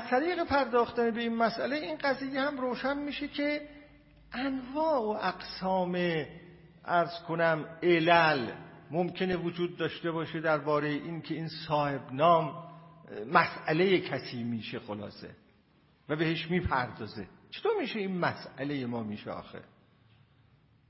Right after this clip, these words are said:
خب ما می‌دانیم که خونه مسئله ماست، برای اینکه یه جایی باید باشه که سرما و گرما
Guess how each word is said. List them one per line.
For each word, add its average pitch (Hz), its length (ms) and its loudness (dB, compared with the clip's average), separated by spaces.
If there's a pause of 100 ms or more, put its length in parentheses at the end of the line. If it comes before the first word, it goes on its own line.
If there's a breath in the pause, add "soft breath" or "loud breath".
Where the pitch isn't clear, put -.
(800)
خب 208 200 0
ما 254 140 8
می‌دانیم 269 540 4
که 269 160 -4 (140)
خونه 233 520 2
مسئله 220 580 2
ماست، 160 420 -10 (440)
برای 170 120 -2
اینکه 214 140 -6
یه 233 80 -6
جایی 240 220 -4
باید 220 220 -4
باشه 226 200 -12
که 226 80 -10
سرما 190 440 -2
و 214 100 -2
گرما 92 480 -4